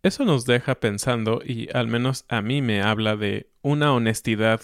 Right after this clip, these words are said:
completa, ¿no? A veces pensamos que debemos de cambiar un poco dependiendo del ambiente en donde nos encontramos, y en este caso Elena demostró lo contrario. Ella solo era una persona, y sus ideales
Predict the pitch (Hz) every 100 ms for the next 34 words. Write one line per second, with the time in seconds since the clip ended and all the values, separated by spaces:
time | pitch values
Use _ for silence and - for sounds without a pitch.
0 | _ - 113 107 117 107 - - 110 170
1 | - _ _ - 117 170 - 123 165 -
2 | 117 107 143 123 113 147 - 120 104 104
3 | _ _ - 127 156 190 165 139 120 113
4 | 123 139 135 143 143 156 131 - 113 107
5 | 117 120 131 120 101 101 98 101 123 131
6 | 127 110 107 101 101 98 101 113 104 113
7 | 139 175 107 - - _ _ 123 120 123
8 | 160 - 123 - 110 107 127 170 160 123
9 | 117 110 - 143 139 143 - 113 101 104
10 | 90 - - _ _ _ - 143 165 165
11 | - - 160 156 160 - 135 135 139 -
12 | 135 135 131 113 110 120 95 92 - _
13 | _ _ 127 131 123 131 113 120 156 123
14 | 170